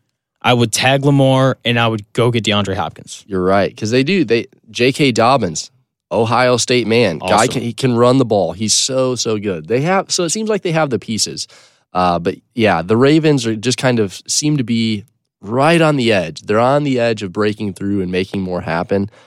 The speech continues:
Speaker 2: They just haven't been able to do it yet. And yeah, I think Lamar stays, but they need to. The, also, I think Baltimore needs to know they're gonna need to spend a good amount of money to keep Lamar.
Speaker 1: Yeah,
Speaker 2: He's, he's
Speaker 1: and they
Speaker 2: played at
Speaker 1: should.
Speaker 2: that level. I'm kinda surprised he hasn't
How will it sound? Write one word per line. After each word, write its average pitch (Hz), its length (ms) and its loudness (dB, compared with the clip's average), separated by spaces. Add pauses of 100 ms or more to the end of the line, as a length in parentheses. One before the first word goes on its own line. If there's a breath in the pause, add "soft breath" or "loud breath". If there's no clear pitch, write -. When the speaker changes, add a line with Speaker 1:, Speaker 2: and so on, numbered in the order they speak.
(160 soft breath)
Speaker 2:
They 101 100 0
just 95 120 -2
haven't 87 260 -2
been 85 140 -4
able 87 200 -6
to 80 80 -8
do 82 200 -8
it 82 80 -8
yet. 101 280 -4
And 117 100 -2
yeah, 147 160 2
I 110 80 2
think 185 180 -4
Lamar 175 280 2
stays, - 400 -4 (360 soft breath)
but 131 220 2
they 139 100 0
need 151 180 0
to. 135 160 -2 (200)
The, 143 340 -12 (140)
also, 190 360 -8
I - 100 -14
think 185 180 -16
Baltimore 156 400 -10
needs 117 180 -8
to 104 60 -8
know 90 240 -8
they're 113 260 2
gonna 110 320 -2
need 101 200 -2
to 85 60 -8
spend 85 260 -4
a - 40 -8
good 90 180 -4
amount 76 200 -6
of 73 80 -12
money 73 240 -12
to - 60 -20
keep - 260 -12
Lamar. - 320 -16 (200)
Speaker 1:
Yeah, 202 140 2
Speaker 2:
He's, 151 160 4
he's 160 160 2
Speaker 1:
and 139 80 0
they 135 40 4
Speaker 2:
played 151 140 6
at - 20 6
Speaker 1:
should. 107 80 4
Speaker 2:
that 156 160 2
level. 110 420 0 (320 soft breath)
I'm 101 100 -8
kinda 135 220 2
surprised 107 500 0
he 101 140 -4
hasn't 98 360 -2